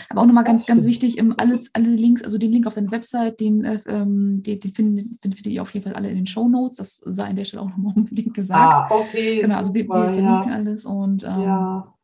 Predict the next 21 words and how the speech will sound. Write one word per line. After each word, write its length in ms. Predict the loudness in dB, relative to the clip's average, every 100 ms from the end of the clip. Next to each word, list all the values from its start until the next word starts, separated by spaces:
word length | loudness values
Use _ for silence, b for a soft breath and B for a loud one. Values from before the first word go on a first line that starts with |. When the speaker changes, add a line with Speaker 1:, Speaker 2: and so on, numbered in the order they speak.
| _ _ -6
Speaker 1:
genau, 160 | -4
oder 120 | -2
du, 140 | -4 -6
wenn, 180 | 0 2
wenn 100 | 4
du 60 | 2
noch 100 | 0
irgendwas 220 | -4 -4
anderes 220 | -6 -6
verlinken 400 | -4 -4 -2 -2
willst, 240 | -2 -4 -6
sei 160 | -6
es 120 | -6
zu 160 | -8 -8
deinem 280 | -4 -2 0
Newsletter 540 | 0 -2 -4 -6 -8
oder 240 | -6 -6 -4
wohin 260 | -2 0
auch 200 | -2 0
immer, 180 | 2 2
dann 300 | 0 -2 -4